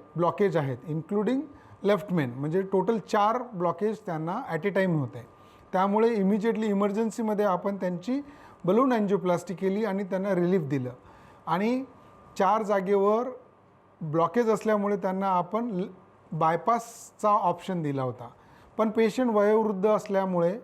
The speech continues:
आणि बायपासची रिस्क अत्यंत जास्त असल्यामुळे त्यांना आपण सेकंड ऑप्शन अँजिओप्लास्टी, ट्रायफर्केशन अँजिओप्लास्टीचा ऑप्शन दिला. रिलेटिव्ह लो-, रिलेटिव्हनी म्हणजे त्यांच्या मुलांनी ट्रायफर्केशन अँजिओप्लास्टीचा प्रिफरन्स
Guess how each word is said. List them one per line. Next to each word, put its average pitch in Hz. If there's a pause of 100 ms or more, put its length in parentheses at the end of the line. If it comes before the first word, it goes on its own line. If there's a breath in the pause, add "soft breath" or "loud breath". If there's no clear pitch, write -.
(100)
आणि 180
बायपासची 180
रिस्क 220 (300)
अत्यंत 247
जास्त 185
असल्यामुळे 202
त्यांना 196
आपण 196
सेकंड 208
ऑप्शन 233 (1160 loud breath)
अँजिओप्लास्टी, 214 (920)
ट्रायफर्केशन 226
अँजिओप्लास्टीचा 190
ऑप्शन 185
दिला. 127 (540 loud breath)
रिलेटिव्ह 185
लो-, 190
रिलेटिव्हनी 180
म्हणजे 190
त्यांच्या 175
मुलांनी 185 (340 loud breath)
ट्रायफर्केशन 196
अँजिओप्लास्टीचा 185
प्रिफरन्स 214